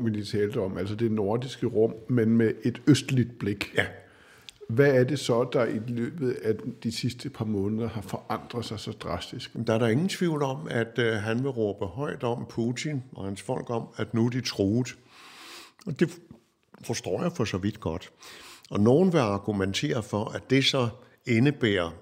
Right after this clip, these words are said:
Speaker 2: en, øh, en, øh, forringelse af, kan du sige, sikkerhedsbalancen
Speaker 1: Ja.
Speaker 2: i vores rum. Det er jeg enig i, men det kunne ikke være anderledes,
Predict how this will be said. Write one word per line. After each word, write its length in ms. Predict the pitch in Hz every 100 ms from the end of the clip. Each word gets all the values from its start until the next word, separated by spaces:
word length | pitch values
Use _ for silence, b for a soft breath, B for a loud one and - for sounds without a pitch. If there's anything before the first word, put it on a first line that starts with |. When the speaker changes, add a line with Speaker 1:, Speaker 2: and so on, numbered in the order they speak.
| -
Speaker 2:
en, 240 | 110 98
øh, 280 | 98 98 98
en, 120 | 92
øh, 140 | 92 87
forringelse 720 | - 85 120 196 165 127 101
af, 180 | 82 80 - _ _
kan 80 | -
du 80 | 87
sige, 180 | 82 90
sikkerhedsbalancen 1200 | - 117 110 127 101 - 95 85 87 120 - 117 - B 117
Speaker 1:
Ja. 40 |
Speaker 2:
i 80 | 120
vores 400 | 95 110 123 -
rum. 140 | 101 - b b b b
Det 160 | 180 180
er 40 |
jeg 100 | 135
enig 240 | 131 165
i, 200 | 147 117 B B B B
men 120 | - -
det 100 | -
kunne 200 | - 170
ikke 140 | -
være 120 | 120
anderledes, 680 | 113 98 135 170 143 113 -